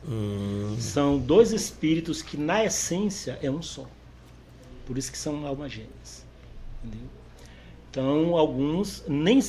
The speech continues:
Speaker 2: nem todos se encontram na Terra, mas alguns se encontram, e aí vira isso que a gente te-, que a gente chama de amor verdadeiro. E aí, no
Speaker 1: Entendi.
Speaker 2: caso dele, de-, dessa ligação, essas coincidências, pode ser. A gente não pode afirmar, mas pode ser.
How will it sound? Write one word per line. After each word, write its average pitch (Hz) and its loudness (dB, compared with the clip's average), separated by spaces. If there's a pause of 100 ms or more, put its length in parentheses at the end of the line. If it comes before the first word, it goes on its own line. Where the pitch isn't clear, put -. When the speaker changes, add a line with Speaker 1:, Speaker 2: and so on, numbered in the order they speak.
(120)
Speaker 2:
nem 214 4
todos 214 4
se - -4
encontram 147 -2
na 131 -4
Terra, 127 -10 (160)
mas 127 -4
alguns 127 -4
se 156 -10
encontram, 156 -2
e - 4
aí 156 2 (500)
vira 143 6
isso 180 6
que 190 -4
a 175 2
gente 160 -6
te-, - -8
que 147 2
a 131 6
gente 151 -4
chama 147 0
de 156 -2
amor 139 0
verdadeiro. 139 -8 (880)
E - 0
aí, 135 6
no 196 2
Speaker 1:
Entendi. - 2
Speaker 2:
caso 202 4
dele, 185 2
de-, 139 2
dessa 160 4
ligação, 135 2
essas 175 2
coincidências, 139 -4
pode 185 2
ser. - -8 (480)
A - 0
gente 202 0
não 262 2
pode 190 4
afirmar, 185 -2 (560)
mas 135 -10
pode 123 -4
ser. 160 -10